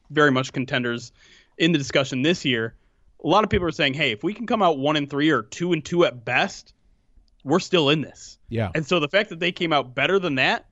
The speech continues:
Speaker 1: two one and one, two wins, one on the road against two playoff teams from last year, and, and like you said, hanging in with that Chiefs team that looked,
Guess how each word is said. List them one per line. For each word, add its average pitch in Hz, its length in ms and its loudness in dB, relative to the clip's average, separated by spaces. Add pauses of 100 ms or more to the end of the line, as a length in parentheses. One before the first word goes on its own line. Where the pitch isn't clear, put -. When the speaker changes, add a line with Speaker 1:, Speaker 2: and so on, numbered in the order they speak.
Speaker 1:
two 196 160 -10
one 185 160 -2
and 160 120 -2
one, 180 340 -2 (360)
two 208 140 -2
wins, 180 400 2
one 143 220 -2
on 170 80 0
the 156 80 0
road 143 240 4
against 143 320 -2 (200)
two 160 160 -4
playoff 147 400 0
teams 151 220 -12
from 156 140 -10
last 147 260 -6
year, 151 220 -6 (280)
and, 123 240 -2
and 131 100 -2
like 135 180 0
you 131 40 -4
said, 131 160 0
hanging 143 300 0
in 139 80 -2
with 139 180 -2
that 127 200 0
Chiefs 139 260 -2
team 131 200 0
that 120 120 -2
looked, 147 380 2